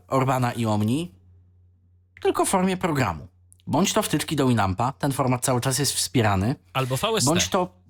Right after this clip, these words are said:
Speaker 1: bądź to V S T, najmniej dostępna z nich wszystkich niestety. Bądź to w wersji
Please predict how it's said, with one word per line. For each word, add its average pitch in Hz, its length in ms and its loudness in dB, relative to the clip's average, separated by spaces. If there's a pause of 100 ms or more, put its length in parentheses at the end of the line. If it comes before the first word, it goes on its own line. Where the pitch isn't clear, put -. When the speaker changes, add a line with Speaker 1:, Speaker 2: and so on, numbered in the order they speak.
Speaker 1:
bądź 127 340 0
to 196 100 0
V 185 120 0 (120)
S - 160 -2
T, 107 240 0 (480)
najmniej 143 400 2
dostępna 127 500 -2
z 101 60 0
nich 101 140 0
wszystkich 95 460 -4
niestety. 95 520 0 (1300)
Bądź 135 320 2
to 190 120 0
w 160 40 -2
wersji 170 560 -2